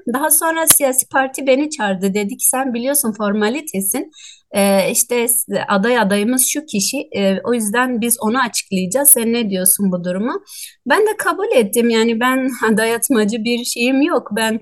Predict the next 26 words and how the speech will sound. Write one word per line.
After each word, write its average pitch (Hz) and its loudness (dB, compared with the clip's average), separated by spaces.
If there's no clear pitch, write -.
zaten 233 0
il 220 2
genel 226 4
meclis 214 2
üyeliğine 208 0
devam 214 2
edeyim 175 -2
demiştim. 185 -2
E, 202 2
sonra, 320 2
e, 226 2
onlar 294 2
başka 247 2
ismi 262 2
açıklamaya 240 -2
kalkışınca 262 2
bana 233 2
oy 262 2
veren, 233 -2
e, 208 -2
ilçe 208 -2
sakinleri 214 2
bunu 226 0
duyunca 247 0
kıyameti 202 2
koparttılar. 185 -4